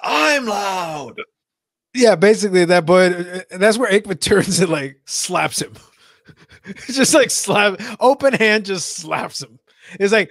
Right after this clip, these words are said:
Speaker 2: "Was
Speaker 1: I
Speaker 2: that
Speaker 1: didn't know
Speaker 2: loud?"
Speaker 1: that.
Speaker 2: Was
Speaker 1: Just
Speaker 2: that
Speaker 1: for the record,
Speaker 2: loud?
Speaker 1: in case nobody knows what we're talking about, Joe Buck, I like Joe Buck. I actually, I like him better as a baseball announcer, to be honest, but I like Joe Buck as an announcer.
Speaker 2: Mm-hmm.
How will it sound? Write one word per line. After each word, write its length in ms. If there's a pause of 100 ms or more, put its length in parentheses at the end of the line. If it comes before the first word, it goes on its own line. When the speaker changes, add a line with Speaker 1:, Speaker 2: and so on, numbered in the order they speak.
Speaker 2:
"Was 160
Speaker 1:
I 60
Speaker 2:
that 160
Speaker 1:
didn't 80
know 40
Speaker 2:
loud?" 280
Speaker 1:
that. 120 (760)
Speaker 2:
Was 100
Speaker 1:
Just 140
Speaker 2:
that 100
Speaker 1:
for 60
the 60
record, 200
Speaker 2:
loud? 80
Speaker 1:
in 60
case 240
nobody 260
knows 240
what 60
we're 100
talking 320
about, 380 (420)
Joe 220
Buck, 340
I 60
like 220
Joe 100
Buck. 260
I 160
actually, 220
I 100
like 180
him 140
better 180
as 120
a 40
baseball 380
announcer, 400
to 140
be 100
honest, 360
but 100
I 60
like 260
Joe 160
Buck 260
as 140
an 100
announcer. 540 (200)
Speaker 2:
Mm-hmm. 240